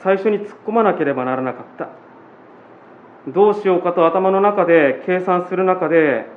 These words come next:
渡部さんはお父様の、行く直前に与えられたお父様の言葉が脳裏に浮かんだそうです。「ことにあたって判断に窮したら、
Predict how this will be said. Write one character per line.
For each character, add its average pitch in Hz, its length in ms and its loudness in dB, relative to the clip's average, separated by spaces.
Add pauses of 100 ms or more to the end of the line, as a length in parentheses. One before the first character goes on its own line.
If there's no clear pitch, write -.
(960)
渡 190 200 2
部 208 140 2
さ 202 120 0
ん 170 80 4
は 165 60 2
お 165 300 0
父 302 240 0
様 190 260 0
の、 131 260 0 (720)
行 190 120 -10
く - 160 -6
直 190 160 -4
前 190 140 2
に 185 140 2
与 180 200 0
え 180 60 4
ら 180 100 4
れ 180 100 0
た 175 80 -2
お 175 100 2
父 226 260 4
様 185 160 2
の 165 160 0
言 185 180 -4
葉 196 120 2
が 143 100 0
脳 208 200 4
裏 175 100 2
に 147 100 2
浮 143 100 -2
か 156 120 -4
ん 151 80 -2
だ 143 160 -4 (360)
そ 156 120 -4
う 120 40 -6
で 113 80 -10
す。 - 160 -16 (1700)
「こ 226 120 -4
と 247 140 6
に 226 100 4
あ 202 100 6
た 208 120 2
っ 208 160 -4
て 208 80 4
判 226 260 2
断 202 180 2
に 185 140 0
窮 202 260 0
し 202 120 -10
た 180 120 0
ら、 160 460 2